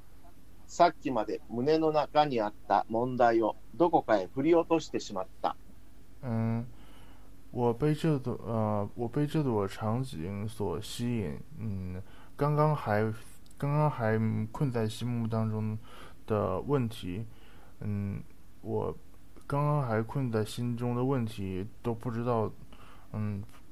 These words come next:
Speaker 2: 嗯，都被抛到脑-，都，都被抛到脑后去了。
Speaker 1: 先生が突然そこへ後戻りをしたとき、私は実際それを忘れていた。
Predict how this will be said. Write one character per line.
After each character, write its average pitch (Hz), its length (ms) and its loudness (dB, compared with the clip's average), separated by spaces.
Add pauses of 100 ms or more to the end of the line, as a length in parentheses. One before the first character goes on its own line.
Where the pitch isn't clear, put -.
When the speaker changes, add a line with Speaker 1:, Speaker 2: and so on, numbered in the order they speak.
(140)
Speaker 2:
嗯， 113 200 0
都 143 140 2
被 139 120 4
抛 127 220 0
到 123 100 2
脑-， 117 160 0 (160)
都， 127 120 0
都 143 160 2
被 143 120 4
抛 123 180 -2
到 117 120 2
脑 95 160 0
后 123 220 0
去 104 160 -6
了。 - 80 -10 (2500)
Speaker 1:
先 170 220 6
生 175 280 8
が 135 100 8
突 131 280 0
然 143 240 6
そ 143 160 0
こ 156 180 8
へ 123 160 8
後 160 240 4
戻 165 340 8
り 135 160 4
を 107 200 2
し - 120 -10
た 120 120 0
と 113 120 -4
き、 - 260 -2 (380)
私 135 540 4
は 127 180 8
実 117 320 -2
際 151 240 8
そ 143 140 2
れ 131 120 6
を 143 260 6
忘 110 260 0
れ 113 120 6
て 123 120 2
い 107 60 2
た。 - 200 -4